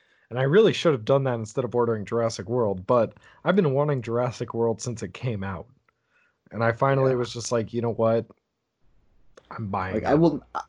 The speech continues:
Speaker 2: I will not begrudge you, uh,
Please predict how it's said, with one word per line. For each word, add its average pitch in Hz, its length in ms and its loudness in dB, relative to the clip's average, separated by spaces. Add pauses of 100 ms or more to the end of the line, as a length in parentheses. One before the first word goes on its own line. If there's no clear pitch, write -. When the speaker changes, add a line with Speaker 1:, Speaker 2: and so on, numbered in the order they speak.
(440)
Speaker 2:
I 127 80 2
will 127 100 6
not 123 240 4
begrudge 110 420 2
you, 117 320 2 (720)
uh, 98 380 2